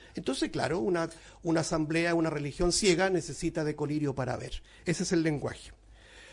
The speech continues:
Después en el versículo diecinueve ya vimos, "Yo reprendo y castigo a todos los que amo". Claro, el Señor si establece una relación con un individuo, también va a tener esa relación de castigo y de reprensión. Lo vimos,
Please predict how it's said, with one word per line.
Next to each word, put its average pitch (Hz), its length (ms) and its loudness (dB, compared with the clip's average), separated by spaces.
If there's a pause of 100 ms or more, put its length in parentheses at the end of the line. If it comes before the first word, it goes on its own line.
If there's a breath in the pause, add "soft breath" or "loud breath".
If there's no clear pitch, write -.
(160 loud breath)
Después 151 280 8
en 233 60 12
el 226 40 8
versículo 226 400 8
diecinueve 220 520 12
ya 220 100 10
vimos, 220 320 10
"Yo 202 140 8
reprendo 196 400 6
y - 20 -4
castigo 185 340 6
a 165 60 6
todos 180 220 8
los 170 100 6
que 165 160 2
amo". 214 320 4
Claro, 170 320 2
el 175 80 -2
Señor 156 260 2
si - 120 8
establece 147 420 2
una 170 140 4
relación 151 420 -2
con 160 160 -4
un 156 120 0
individuo, 220 500 2 (260 loud breath)
también 156 380 2
va 160 60 4
a 147 40 0
tener 160 240 0
esa 160 240 4
relación 147 460 0
de 147 100 -4
castigo 175 560 0 (180 loud breath)
y 131 120 -8
de 127 100 -6
reprensión. 131 720 -4 (640 soft breath)
Lo 117 120 -4
vimos, 151 460 -4